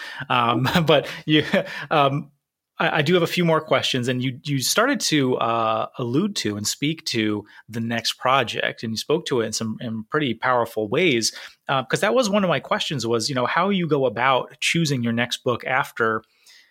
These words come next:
Speaker 2: what was such an immersive, um, experience, you know, and, and a-, as a, as a writer myself, I always try to bring a quality personally. I've never written an award-winning book or anything, but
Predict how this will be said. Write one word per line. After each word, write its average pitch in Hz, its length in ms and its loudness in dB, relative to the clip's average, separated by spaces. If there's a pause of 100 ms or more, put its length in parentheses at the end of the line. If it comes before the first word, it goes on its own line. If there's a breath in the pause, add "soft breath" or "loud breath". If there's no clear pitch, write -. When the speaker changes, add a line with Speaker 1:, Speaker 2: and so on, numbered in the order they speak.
(200 soft breath)
Speaker 2:
what 135 280 -2
was 135 140 4
such 135 220 -2
an 123 60 -2
immersive, 135 880 0 (440 soft breath)
um, 110 640 -4
experience, 110 1040 -2
you 120 80 -4
know, 113 240 -2
and, 123 260 -8
and 117 340 -8 (480 loud breath)
a-, - 220 -4
as 151 160 0
a, 143 160 2
as 139 120 -2
a 131 60 2
writer 131 300 2
myself, 113 720 -2 (1600)
I 143 100 0
always 139 200 2
try - 140 0
to 113 80 -2
bring 113 260 -2
a 107 80 -2
quality 113 560 0
personally. 104 880 -4
I've 117 80 -10
never 117 160 0
written 113 220 -4
an 110 100 -4
award-winning 107 640 -2
book 127 220 -4
or 107 80 -2
anything, 104 380 -6
but 110 180 0